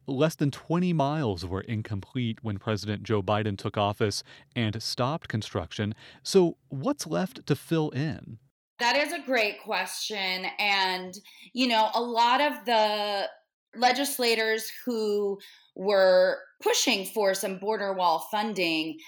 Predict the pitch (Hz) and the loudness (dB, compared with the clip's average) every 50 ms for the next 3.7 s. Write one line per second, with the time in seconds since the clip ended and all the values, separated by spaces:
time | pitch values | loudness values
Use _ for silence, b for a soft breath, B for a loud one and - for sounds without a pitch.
0 | B B - 208 208 - - - 262 269 269 269 294 285 254 220 202 202 185 190 | B B 0 0 0 2 2 4 4 4 4 2 0 0 2 4 4 4 6 4
1 | 190 - 190 185 185 - - 185 180 175 175 170 170 170 170 - - - 175 202 | 2 2 -2 -4 -4 0 4 4 6 6 6 6 4 2 0 -4 -10 -8 -6 -4
2 | 196 175 151 143 196 180 180 175 170 - - - - - 151 165 160 147 143 143 | -4 -4 -4 0 2 2 4 4 2 0 -4 -6 -8 -6 -6 -6 -6 -6 -4 -4
3 | 143 139 143 131 127 135 135 101 92 85 71 - - | -4 -4 -4 -6 -6 -4 -4 -4 -2 -2 -4 -6 -6